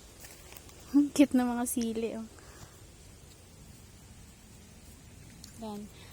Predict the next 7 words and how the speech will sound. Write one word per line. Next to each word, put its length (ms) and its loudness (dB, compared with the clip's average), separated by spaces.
Ah, 320 -2
ano, 400 2
ayan, 240 6
kinain 400 2
na 160 4
ng 80 2
ibon. 640 -2